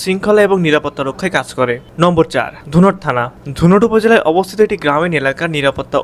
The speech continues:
অপরাধ দমন কার্যক্রমে গুরুত্বপূর্ণ ভূমিকা পালন করে। এখানে বিভিন্ন নিরাপত্তা অভিযান পরিচালিত হয়ে থাকে। নম্বর পাঁচ, দুপচাঁচিয়া থানা।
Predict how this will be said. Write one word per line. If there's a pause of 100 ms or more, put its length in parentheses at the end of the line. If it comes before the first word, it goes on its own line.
অপরাধ
দমন
কার্যক্রমে (300)
গুরুত্বপূর্ণ
ভূমিকা
পালন
করে। (120)
এখানে (100)
বিভিন্ন
নিরাপত্তা
অভিযান (100)
পরিচালিত (100)
হয়ে
থাকে। (300)
নম্বর (100)
পাঁচ, (560)
দুপচাঁচিয়া
থানা।